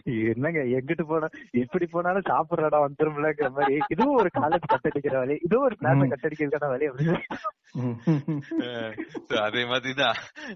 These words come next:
Speaker 3: So, அஹ், அப்படி இருக்கிறப்போ, ம், அந்த சிம்போசியம் நடக்குது. நம்ம அது
Speaker 2: ம்.
Speaker 3: வரைக்கும் பயங்கரமா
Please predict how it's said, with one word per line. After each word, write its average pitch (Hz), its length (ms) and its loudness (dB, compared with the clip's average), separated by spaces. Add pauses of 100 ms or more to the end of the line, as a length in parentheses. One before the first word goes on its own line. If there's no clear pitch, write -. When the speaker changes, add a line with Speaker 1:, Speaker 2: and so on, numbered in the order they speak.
Speaker 3:
So, 123 180 -8 (840)
அஹ், 110 260 -8
அப்படி 131 340 -2
இருக்கிறப்போ, 131 460 -4 (420)
ம், 104 260 -18
அந்த 113 200 -6
சிம்போசியம் 139 460 -8
நடக்குது. 107 520 -12
நம்ம 156 300 -8
அது 143 160 -4
Speaker 2:
ம். 147 40 -4
Speaker 3:
வரைக்கும் 147 600 -6 (920)
பயங்கரமா 185 460 -2